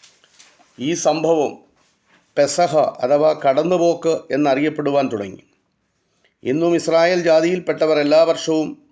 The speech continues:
പെസഹ ആചരിക്കുന്നു. അങ്ങനെ ദൈവം അവരുടെ പിതാക്കന്മാർക്ക് വേണ്ടി ചെയ്തത് അവർ ഓർക്കുന്നു. അനേകം വർഷങ്ങൾക്ക് ശേഷം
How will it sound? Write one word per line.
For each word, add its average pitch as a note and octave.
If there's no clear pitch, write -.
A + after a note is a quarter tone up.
പെസഹ D3
ആചരിക്കുന്നു. B2
അങ്ങനെ D3
ദൈവം E3
അവരുടെ D#3+
പിതാക്കന്മാർക്ക് E3
വേണ്ടി E3
ചെയ്തത് D3
അവർ C3
ഓർക്കുന്നു. B2+
അനേകം E3
വർഷങ്ങൾക്ക് F3+
ശേഷം E3